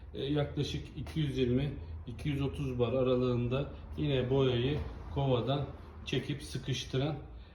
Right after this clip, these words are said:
airless boya pompalarıdır. Yani iki çeşidimiz mevcut piyasalarda. Biri elektrikli, biri pistonlu. Yani pistonlu dediysem, e, kompresör ta-, kompresörlü hava tahrikli,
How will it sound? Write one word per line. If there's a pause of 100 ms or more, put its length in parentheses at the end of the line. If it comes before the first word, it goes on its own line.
(140)
airless
boya
pompalarıdır. (320)
Yani
iki
çeşidimiz
mevcut (320)
piyasalarda. (500)
Biri
elektrikli, (480)
biri (320)
pistonlu. (220)
Yani
pistonlu
dediysem, (480)
e,
kompresör (120)
ta-, (100)
kompresörlü
hava
tahrikli,